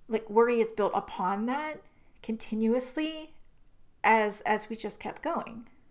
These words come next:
right? 'Cause that wilderness season ended, you can say, like, mid-February when I got hired,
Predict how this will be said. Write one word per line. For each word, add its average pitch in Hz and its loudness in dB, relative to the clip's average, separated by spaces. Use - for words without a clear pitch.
right? 214 0
'Cause 226 -4
that 220 6
wilderness 233 0
season 220 -4
ended, 208 0
you 233 0
can 233 2
say, 226 6
like, 185 2
mid-February 202 2
when 196 0
I 185 2
got - 2
hired, 202 0